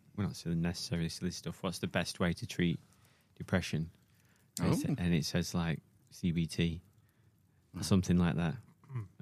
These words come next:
Speaker 1: um, which was interesting. Well, it wasn't really that interesting. It's just kind of stuff that,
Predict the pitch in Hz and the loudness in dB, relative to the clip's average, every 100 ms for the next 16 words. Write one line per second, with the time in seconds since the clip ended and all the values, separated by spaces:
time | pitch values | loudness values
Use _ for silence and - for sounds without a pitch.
0 | 98 98 82 82 85 92 82 - _ _ | -2 2 4 4 4 2 -2 -12 _ _
1 | _ _ _ _ _ _ _ _ 90 90 | _ _ _ _ _ _ _ _ -6 -2
2 | 90 87 85 82 - 104 110 - _ _ | -2 0 0 -2 -4 -6 -6 -10 _ _
3 | _ _ _ _ 76 87 80 87 82 82 | _ _ _ _ -2 0 0 2 2 2
4 | 87 82 85 - 85 - - - 85 82 | 0 -2 -4 -2 -2 -2 -8 -4 -2 -2
5 | 82 - 87 - - 90 | -2 -2 -4 -4 0 0